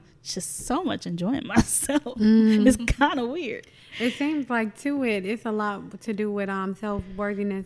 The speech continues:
Speaker 2: and, uh, self-love as well.
Speaker 1: Yeah, yeah. Like, if you love yourself, imagine how you're able to love other people. Like, if you
Speaker 2: Mm-hmm.
Speaker 1: take care of other people the way you take care of yourself,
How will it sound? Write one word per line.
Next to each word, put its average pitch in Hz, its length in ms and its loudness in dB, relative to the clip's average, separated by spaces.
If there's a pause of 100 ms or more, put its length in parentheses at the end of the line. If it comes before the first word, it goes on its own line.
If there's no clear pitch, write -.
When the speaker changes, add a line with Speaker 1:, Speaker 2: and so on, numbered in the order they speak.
Speaker 2:
and, 185 160 -6
uh, 175 160 -8
self-love 202 540 -4
as 175 100 -6
well. 180 380 -4 (240)
Speaker 1:
Yeah, 320 340 0
yeah. 277 240 2
Like, 214 160 2
if 240 160 4
you 247 100 6
love 220 360 2
yourself, 254 560 -2 (180)
imagine 262 340 2
how 226 120 0
you're 202 180 2
able 185 200 0
to 180 80 0
love 170 300 -2
other 165 200 -6
people. - 480 -10 (100)
Like, 220 320 6
if 226 120 8
you 214 120 6
Speaker 2:
Mm-hmm. 190 60 4
Speaker 1:
take 233 220 -2
care 226 180 -2
of 196 80 -2
other 196 160 -2
people 196 200 -6
the 190 80 -4
way 185 120 -4
you 185 120 -4
take 190 220 -8
care 190 180 -8
of 185 80 -8
yourself, 190 500 -8